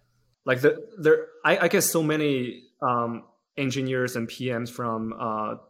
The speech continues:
big tech, from Fang and, um, and, and Silicon Valley startups getting into Web, Web three. So they're, they're feeling that, that pain right now. Um, but more concretely, my, my main counter argument against all of them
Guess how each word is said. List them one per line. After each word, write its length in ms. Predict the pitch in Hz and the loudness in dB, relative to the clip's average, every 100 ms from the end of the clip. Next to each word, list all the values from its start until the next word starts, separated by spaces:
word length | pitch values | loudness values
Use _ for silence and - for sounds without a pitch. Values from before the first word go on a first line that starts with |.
| - | -10
big 160 | 117 | -10
tech, 280 | - 113 - | -8 -10 -10
from 200 | - 110 | -12 -12
Fang 440 | - 120 110 110 113 | -10 -8 -8 -8 -12
and, 220 | 117 120 _ _ _ _ _ _ - | -12 -14 _ _ _ _ _ _ -8
um, 440 | 113 107 104 104 | -6 -4 -6 -8
and, 220 | 123 110 117 | -8 -8 -8
and 120 | 113 | -10
Silicon 300 | 127 123 113 | -8 -8 -8
Valley 180 | 107 110 | -8 -8
startups 600 | - 113 117 117 - - | -6 -6 -8 -10 -16 -8
getting 240 | 120 113 | -6 -6
into 180 | 117 - | -8 -10
Web, 180 | 117 - | -12 -12
Web 260 | - 120 - | -10 -10 -10
three. 220 | 123 123 - _ _ _ _ _ _ | -12 -12 -14 _ _ _ _ _ _
So 260 | - 135 123 | -4 0 4
they're, 200 | 156 170 | 6 6
they're 160 | 185 | 4
feeling 380 | 190 160 156 139 | 4 2 2 0
that, 340 | 120 117 117 | 0 0 0
that 500 | 123 117 113 - - | 0 0 -2 -8 -20
pain 280 | - 139 123 | -14 -8 -6
right 180 | 110 113 | -4 -6
now. 300 | 120 - - _ _ _ _ _ _ _ _ _ _ | -8 -10 -14 _ _ _ _ _ _ _ _ _ _
Um, 380 | 135 127 127 - - _ | 2 4 2 -4 -20 _
but 180 | 147 147 | 4 4
more 220 | 165 214 | 6 6
concretely, 640 | 208 180 151 160 143 123 110 - | 6 0 0 0 0 -2 -4 -2
my, 180 | 139 143 | -2 2
my 120 | 135 | 2
main 260 | 135 180 202 | 2 2 0
counter 280 | - 160 | 0 0
argument 480 | 127 135 135 117 113 | 2 0 -2 -6 -6
against 300 | 127 127 120 | -8 -6 -6
all 180 | 123 131 | -2 -2
of 120 | 123 | -2
them 320 | 120 117 110 | -4 -4 -8